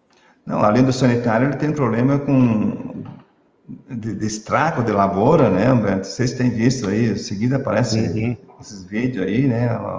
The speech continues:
Speaker 1: O estrago que ele faz na lavoura dos produtores. Então, eu não sei que, que caminho que vai ter isso aí. É, até o Ministério tá, tem as normas, leis pra tá implementando nisso, né? Mas nem pensar, Fábio, não vamos fazer isso, não.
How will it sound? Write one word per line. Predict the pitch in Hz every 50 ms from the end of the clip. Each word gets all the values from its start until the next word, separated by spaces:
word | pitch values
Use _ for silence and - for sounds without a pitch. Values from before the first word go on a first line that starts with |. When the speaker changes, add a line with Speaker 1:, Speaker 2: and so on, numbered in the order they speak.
| 98 98
Speaker 1:
O | 104
estrago | 104 - - - 107 107 123 135
que | - 139
ele | 135 135
faz | - 110 113 123
na | 127
lavoura | 127 127 123 117 120 120
dos | 127 -
produtores. | - 156 156 - - - 139 143 143 127
Então, | 113 107 - 117
eu | 127
não | 156
sei | 151 - 139 151
que, | 165 -
que | - - 135 127 117 110
caminho | - - 113 107 113 117 117 117 113 113
que | -
vai | 113 104 95
ter | - - 110 95
isso | 95 95 - -
aí. | 90 87 87 - - - - _ _ _ _ _ _ _ _ _ _ _ _ _ _ _ _ -
É, | 95 92 90 87 87 87 87 90 85 85 - - - - - - -
até | - 92 - - 113
o | 123
Ministério | 131 131 123 113 - - - 110 113 123 117 107
tá, | - 98 92 90 90 87 - - - -
tem | - 107 104 101
as | 101 92 87
normas, | 92 90 98 113 127 127 113 104 101 90 85 -
leis | 98 113 120
pra | - 107 90 85 87
tá | - - - 95 95 95 92
implementando | 92 92 - 104 104 104 101 98 - 110 113 127 117 101 87
nisso, | 90 98 127 - - - 104
né? | 101 101 113 120 120 - - _ _ _ _ _ _ _ _
Mas | - 104 107 110
nem | 98 104 110 131 -
pensar, | - 175 202 - - 139 143 156
Fábio, | 147 - 104 - - 87
não | 90 95 98
vamos | 98 107 143 165
fazer | 175 170 151 131 120
isso, | 139 - 170
não. | 143 117 113 147 143 123